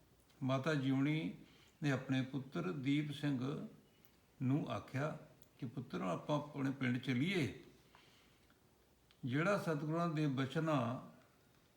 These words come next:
ਤੇ ਆਪਣਾ ਆਪ ਵੇ-, ਅਹ, ਵੇਚ ਚੁੱਕਿਆ ਸੀ। "ਮਾਤਾ ਜੀ ਤੁਸੀਂ ਜਾਓ, ਮੈਂ ਸਤਿਗੁਰੂ ਜੀ ਦੀ ਹਾਜ਼ਰੀ ਵਿੱਚ ਹੀ ਰਹਿ ਕੇ ਕੁਝ ਸਿੱਖਣਾ ਤੇ ਪੜ੍ਹਨਾ ਚਾਹੁੰਦਾ ਹਾਂ।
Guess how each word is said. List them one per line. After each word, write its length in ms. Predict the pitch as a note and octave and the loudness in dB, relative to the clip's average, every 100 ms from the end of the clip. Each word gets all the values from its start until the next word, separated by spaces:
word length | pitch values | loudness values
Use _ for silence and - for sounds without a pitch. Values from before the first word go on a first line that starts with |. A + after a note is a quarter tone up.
| _ _ _ _ _ - | _ _ _ _ _ -6
ਤੇ 180 | E3+ - | -6 -4
ਆਪਣਾ 460 | C3+ - E3+ F3 - | -4 0 0 0 0
ਆਪ 320 | C#3+ C#3 C3+ | 0 0 0
ਵੇ-, 400 | C3+ B2+ C3+ C#3 | 0 2 2 0
ਅਹ, 180 | C3 B2+ - - A2 | -4 -8 -12 -14 -4
ਵੇਚ 400 | A#2 C#3+ D3+ D#3 | 0 0 0 -4
ਚੁੱਕਿਆ 400 | D3+ - E3 D3 | -4 -2 0 2
ਸੀ। 240 | A#2+ G#2 - - - - - _ - _ - _ | 0 -4 -10 -18 -18 -18 -20 _ -20 _ -20 _
"ਮਾਤਾ 400 | C3+ B2+ C3 B2+ | 2 4 4 0
ਜੀ 160 | - F#3+ | -2 -4
ਤੁਸੀਂ 360 | F#3+ D#3+ D#3 D3+ | -6 -4 -2 0
ਜਾਓ, 600 | C3+ C3 E3+ D#3+ A#2 - - - _ _ _ _ - _ _ _ _ _ C3+ | 2 4 2 0 -2 -10 -20 -20 _ _ _ _ -20 _ _ _ _ _ -4
ਮੈਂ 480 | A#2 B2 C#3+ F3+ E3 | 0 4 4 4 2
ਸਤਿਗੁਰੂ 480 | D3+ C3 C#3 D#3 | -2 -2 -2 -4
ਜੀ 280 | D3+ D3 D3+ | -4 -2 0
ਦੀ 160 | D#3 F#3 | 0 -2
ਹਾਜ਼ਰੀ 680 | B2+ A#2 A2+ B2 E3 C#3 | 0 0 0 0 0 0
ਵਿੱਚ 300 | C3 C#3 C3+ | 2 0 -2
ਹੀ 560 | F3 C#3+ D3 D3+ F3+ F#3+ | -2 2 2 2 -2 -4
ਰਹਿ 300 | C3 C#3 F#3+ | -2 0 0
ਕੇ 440 | - C#3+ C#3 D3+ - | -2 -2 -2 -4 -6
ਕੁਝ 320 | E3 D#3+ - | -6 -4 -4
ਸਿੱਖਣਾ 440 | C#3 - D3+ F3 F3 | -6 -2 0 0 -2
ਤੇ 160 | E3 | -4
ਪੜ੍ਹਨਾ 420 | C#3+ D3 D3+ F3 | -4 -2 -2 0
ਚਾਹੁੰਦਾ 460 | D3+ - B2 D3 F3 | -2 -2 0 2 2
ਹਾਂ। 160 | B2 | 0